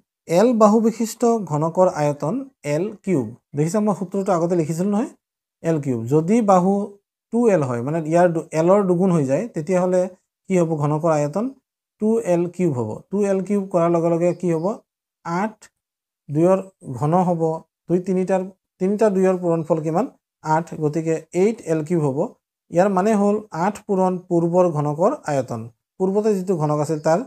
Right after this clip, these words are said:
আয়তনৰ আঠ গুণ হ'ব। দেখিছা? সেইকাৰণে মই তলত লিখিছোঁ নতুন ঘনকটোৰ আয়তন আঠ গুণ হ'ব। তে উত্তৰ হ'ব অপশ্যন ডি, আঠ গুণ। তে ছাত্ৰ-ছাত্ৰীসকল,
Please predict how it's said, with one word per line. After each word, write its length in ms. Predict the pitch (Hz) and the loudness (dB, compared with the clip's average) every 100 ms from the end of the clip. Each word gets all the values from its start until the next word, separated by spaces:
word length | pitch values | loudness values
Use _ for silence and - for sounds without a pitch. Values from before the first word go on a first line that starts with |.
| - _ - | -8 _ -6
আয়তনৰ 440 | 151 156 165 208 311 - | -2 0 0 0 -2 -4
আঠ 160 | 151 139 | -2 0
গুণ 140 | 139 127 | -2 -2
হ'ব। 140 | 107 117 | -6 -4
দেখিছা? 240 | 147 196 294 _ _ _ _ 160 | -2 -2 -4 _ _ _ _ -4
সেইকাৰণে 300 | 165 165 165 | -2 0 0
মই 140 | 156 | -2
তলত 220 | 151 143 143 | -2 -4 -4
লিখিছোঁ 300 | 135 139 254 | -4 -2 -2
নতুন 360 | 160 135 - 196 | -2 -4 -2 -2
ঘনকটোৰ 460 | 160 147 143 - 143 | -2 -2 -4 -2 -2
আয়তন 400 | 127 127 131 214 302 - _ - | -2 -2 -2 -2 -4 -10 _ -8
আঠ 180 | 139 139 | -4 -4
গুণ 200 | 123 180 - - | -2 -4 -4 -8
হ'ব। 180 | 123 110 - _ _ _ 160 | -8 -8 -14 _ _ _ -10
তে 40 | - | -6
উত্তৰ 340 | 170 - 220 | -6 0 2
হ'ব 180 | - 180 175 165 | 2 4 2 2
অপশ্যন 340 | 147 - 160 147 | -2 -4 -4 -4
ডি, 140 | 127 143 220 - _ _ - | -2 -2 -2 -8 _ _ -8
আঠ 260 | 147 180 - - | -4 -4 -6 -8
গুণ। 220 | 135 120 107 - _ _ _ _ | -4 -4 -8 -14 _ _ _ _
তে 20 | 143 | -4
ছাত্ৰ-ছাত্ৰীসকল, 580 | 240 202 196 208 208 | -2 0 0 2 2